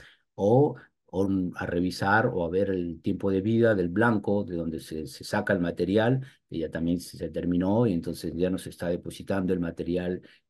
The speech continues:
que, que es el blanco, sino el, el,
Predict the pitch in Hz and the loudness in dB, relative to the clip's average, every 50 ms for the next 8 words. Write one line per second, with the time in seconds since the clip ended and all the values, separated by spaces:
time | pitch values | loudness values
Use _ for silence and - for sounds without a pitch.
0 | _ - - 82 78 80 78 76 69 - _ _ _ - 92 87 85 - 90 87 | _ -10 -8 -6 -6 -6 -8 -8 -12 -16 _ _ _ -4 -2 -2 -2 -2 -2 -2
1 | 82 90 107 110 120 117 113 - 120 117 - 92 90 90 95 95 95 90 80 80 | 2 4 4 4 4 4 4 2 0 0 0 -2 0 0 2 2 2 0 0 -2
2 | 78 76 73 71 69 67 65 _ _ - - - 69 71 71 71 71 69 | -6 -10 -12 -14 -14 -16 -18 _ _ -20 -18 -16 -14 -14 -14 -14 -16 -18